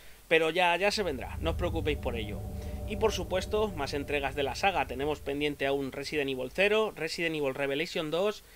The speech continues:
Resident Evil seis y más tarde Resident Evil siete. Eso en cuanto a juegos principales de lo que es esta saga. También quiero traer el Resident Evil de Game Boy Color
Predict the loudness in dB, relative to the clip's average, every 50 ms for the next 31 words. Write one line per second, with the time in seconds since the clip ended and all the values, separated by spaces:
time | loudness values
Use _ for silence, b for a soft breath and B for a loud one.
0 | B B B B -4 -2 -2 0 0 0 0 0 0 0 0 0 0 0 0 0
1 | 0 0 0 -4 -6 -4 -2 -2 -2 -2 -2 2 2 2 4 4 2 -2 -2 -2
2 | -2 -2 -2 -2 -2 0 0 0 0 0 0 0 0 0 2 2 2 2 0 -4
3 | -4 -2 -2 -2 0 2 2 4 4 2 2 2 2 2 2 2 2 0 0 0
4 | 0 0 0 0 -2 -2 -2 -2 -2 -4 -4 -4 -2 -2 0 0 0 -2 -2 -2
5 | -2 -2 -2 -2 -2 -2 -2 -2 -4 -6 -4 -6 -6 -4 -2 -2 0 0 -2 -6
6 | -8 B B B B B B B -2 0 0 0 -2 -2 -2 -4 -4 -2 0 2
7 | 2 2 2 0 -2 -2 -4 -4 -4 -2 -2 -2 -2 0 0 0 0 0 0 0
8 | -2 -2 -2 -2 -4 -2 0 2 4 4 4 2 0